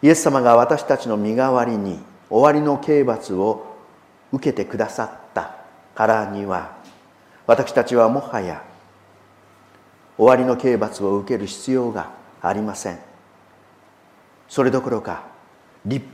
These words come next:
法を守り通した者として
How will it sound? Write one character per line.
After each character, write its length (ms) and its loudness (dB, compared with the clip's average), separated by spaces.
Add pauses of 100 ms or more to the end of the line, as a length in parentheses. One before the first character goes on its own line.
(140)
法 540 4
を 360 -4
守 560 2
り 60 -4
通 300 -2
し 140 -10
た 120 -2
者 300 -4
と 180 -14
し 120 -16
て 200 -12